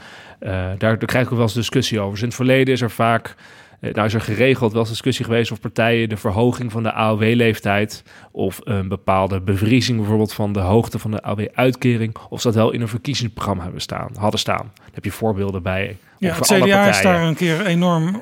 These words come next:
Speaker 2: eh,
Speaker 1: Ja.
Speaker 2: op onderuit gegaan. Dat was aan het einde van de drie kabinetten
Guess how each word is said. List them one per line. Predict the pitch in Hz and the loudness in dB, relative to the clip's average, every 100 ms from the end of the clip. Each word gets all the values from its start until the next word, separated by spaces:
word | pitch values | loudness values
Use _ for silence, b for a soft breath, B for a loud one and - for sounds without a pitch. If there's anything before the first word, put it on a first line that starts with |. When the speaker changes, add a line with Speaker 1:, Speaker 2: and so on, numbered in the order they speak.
| - | -4
Speaker 2:
eh, | 151 | 0
Speaker 1:
Ja. | 110 185 | 0 -2
Speaker 2:
op | - | -2
onderuit | 180 160 165 165 | 0 2 2 0
gegaan. | - 151 165 | -2 -4 -4
Dat | - 147 | -4 -2
was | 156 | 2
aan | 165 | 2
het | 160 147 | 0 2
einde | 190 170 | 2 2
van | 143 151 | 0 0
de | 135 131 | 0 0
drie | 151 | -2
kabinetten | 170 160 143 139 131 139 | 0 0 2 0 -2 -8